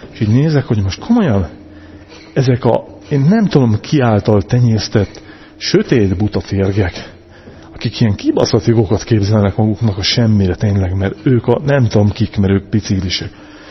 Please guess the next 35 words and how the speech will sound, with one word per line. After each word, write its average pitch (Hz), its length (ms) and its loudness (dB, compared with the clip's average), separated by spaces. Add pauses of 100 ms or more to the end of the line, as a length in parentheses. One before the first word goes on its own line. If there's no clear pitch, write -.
(120)
Tehát - 180 -2
ez 101 100 0
már 95 160 -2
tényleg 160 360 2
azt 104 180 0
hiszi, 117 240 0
hogy 87 220 -8
a 87 100 -8
tetves 113 440 2
bicikliút 107 680 0 (480)
az - 100 -12
automatikusan 123 840 0
elsőbség. 98 640 -2 (580)
Hát 123 160 0
beszartam, 101 580 0
komolyan 104 340 2
mondom, 185 260 4
és 156 100 2
ezt 165 160 0
elkezdtem 139 440 0
neki 143 200 2
megmagyarázni, 123 640 2
de 127 100 -2
mondom, 135 380 2
köcsög, 95 360 -2 (440)
még 117 180 0
táblád 101 500 0
is 110 140 -2
van, 127 220 2
bazd - 240 -6
meg. - 260 -14 (720)
Hát - 120 -2
itt, 127 140 0
hogy 127 160 2
a, 123 80 0